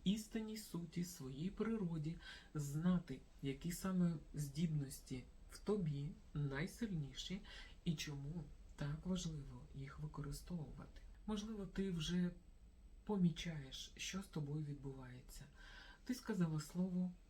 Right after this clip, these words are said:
а воно тільки раз і здійснилося. Ти побачила сон, і він був віщим. Або, можливо, ти чуєш якісь підказки, або щось бачиш те, що не бачать інші, або щось відчуваєш. Так,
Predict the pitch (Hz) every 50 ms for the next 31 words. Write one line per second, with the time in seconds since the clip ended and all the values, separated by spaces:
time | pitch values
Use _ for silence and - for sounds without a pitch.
0 | - - - 175 160 156 147 139 135 - - - - - 131 127 139 143 147 151
1 | - - - - - - 160 151 139 - - 139 143 - - 131 127 120 113 113
2 | - - - - - - - - 226 214 202 185 156 156 151 - - 143 135 135
3 | - - - - 156 156 160 180 202 214 - - - - - - - - - 170
4 | 165 151 143 139 143 139 139 135 131 135 - - - - - - - 143 139 143
5 | 151 143 143 - - - 104 117 - - - - - - - - - - 226 202
6 | 180 175 160 147 139 139 139 139 151 160 160 160 156 - 147 143 - - 147 143
7 | 139 139 - - - - - 120 - - - 120 - - - - 127 135 143 -
8 | - - - - - - 147 147 165 165 156 - 160 160 151 147 143 160 160 156
9 | - 143 143 - - - 156 165 175 180 - - - 185 180 170 156 147 143 143
10 | 143 - 143 - - - 165 151 147 147 - - 170 185 - - - - - -
11 | - - - 208 185 180 - - - 147 143 - - 143 139 143 139 - - -
12 | 135 131 139 143 156 151 127 - - - - - - - - - - - - -
13 | - - - - - - - - - - - - - 180 156 143 - - -